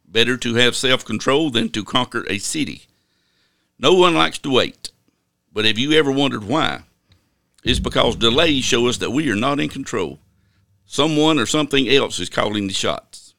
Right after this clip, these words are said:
Although we may be able to identify the immediate cause like a traffic light or a long checkout line,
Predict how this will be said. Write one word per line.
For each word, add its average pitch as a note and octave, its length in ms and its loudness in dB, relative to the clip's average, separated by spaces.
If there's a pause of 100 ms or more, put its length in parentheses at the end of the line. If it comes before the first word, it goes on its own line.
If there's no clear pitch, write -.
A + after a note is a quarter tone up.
(160)
Although A#2 340 0
we C3+ 180 2
may C#3+ 200 4
be B2 180 0
able G#2+ 300 2
to A2 120 2
identify A2 520 2
the G2 120 -2
immediate A2 440 0
cause A#2 340 0
like G#2+ 180 -4
a E2+ 100 -4
traffic A#2+ 440 -4
light A2+ 260 2
or F2 140 -2
a F2+ 80 -2
long A2+ 300 0
checkout B2+ 400 -2
line, F2+ 260 -6